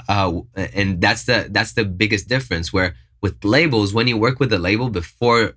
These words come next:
uh, working with them for the first time, I understand if they don't have it in the brief or in their, uh, um, in, in their, in, in something they sent you, ask them exactly, like, what,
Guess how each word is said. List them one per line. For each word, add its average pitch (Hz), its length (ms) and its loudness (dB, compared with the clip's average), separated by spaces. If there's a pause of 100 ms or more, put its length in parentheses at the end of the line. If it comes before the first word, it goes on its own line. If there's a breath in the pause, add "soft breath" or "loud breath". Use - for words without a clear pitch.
uh, 95 160 0
working 98 340 0
with 92 140 0
them 90 140 -2
for 90 160 -2
the 87 100 -4
first 92 280 -2
time, 117 400 0 (600)
I 104 140 4
understand 104 500 0
if 117 160 0
they 117 120 2
don't 110 220 2
have 107 240 2
it 107 60 0
in 101 120 2
the 98 100 0
brief 104 560 0
or 92 180 0
in 95 220 -2
their, 92 440 0
uh, 87 300 -4
um, 85 480 -2 (200)
in, 90 320 -2
in 85 200 -2
their, 85 380 0 (380)
in, 90 360 -2
in 87 180 -2
something 95 360 -2
they 80 120 -2
sent 139 400 -2
you, 175 280 2 (320)
ask 107 220 -2
them 101 120 0
exactly, 92 520 0
like, 85 220 -4
what, 101 400 -2